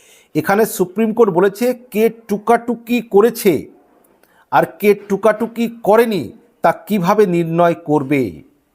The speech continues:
আসলে দু হাজার ষোলোর প্যানেল তো নেই,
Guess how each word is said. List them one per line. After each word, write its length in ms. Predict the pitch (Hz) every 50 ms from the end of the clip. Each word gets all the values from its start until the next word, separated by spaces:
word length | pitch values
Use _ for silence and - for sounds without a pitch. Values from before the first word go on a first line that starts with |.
| _ _ _ _ _ _ _ _ _ _ _ _ _ _ _ - -
আসলে 320 | - - - 254 233 196 175 180 - - _ _ _ _ _ _ _ - 117
দু 220 | 104 107 143 147
হাজার 440 | 131 156 165 156 165 202 202 214 233 233 - - _ _ _ _ _ _ _ _
ষোলোর 720 | - - - - - - 165 165 175 190 196 220 233 247 254 - - - _ _ _ _ _ -
প্যানেল 380 | 139 131 131 147 165 180 185 185
তো 220 | 185 - 196 180
নেই, 720 | 143 135 135 135 143 147 147 143 135 120 101 85 76 -